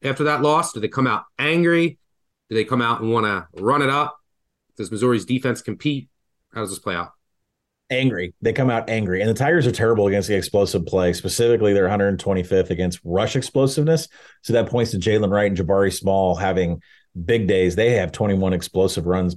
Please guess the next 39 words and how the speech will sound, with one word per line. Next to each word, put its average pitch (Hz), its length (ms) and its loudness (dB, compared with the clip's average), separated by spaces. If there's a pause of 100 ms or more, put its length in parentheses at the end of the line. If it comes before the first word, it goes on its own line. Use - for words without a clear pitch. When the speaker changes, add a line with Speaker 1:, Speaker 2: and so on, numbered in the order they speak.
Speaker 2:
uh, 85 320 -2
on 92 140 -4
the 87 80 -2
season. 104 460 -2 (320)
And 95 160 -2
Hendon 120 240 2
Hooker, 101 320 2
he's 95 180 0
gonna 95 180 0
have, 90 440 0
you 95 100 -2
know, 85 320 -4 (240)
<laughs> - 240 -10
he's 139 160 2
had 104 140 2
fifteen 110 380 -2
explosive 90 420 -2
plays 87 260 0
this 85 160 -4
season 85 260 -2
thanks 90 260 -2
to 76 60 -6
scrambling, 80 600 -4 (320)
uh, 87 240 0
on 87 160 0
the 80 60 -2
ground. 85 320 0
So 92 100 -2
I - 20 2
think 104 120 0
there's 104 140 2
gonna 101 140 2
be 92 100 2
a 87 80 4
lot 87 260 2
of 80 80 0
that 82 240 -2
here. 117 280 0 (600)
Uh, - 160 -10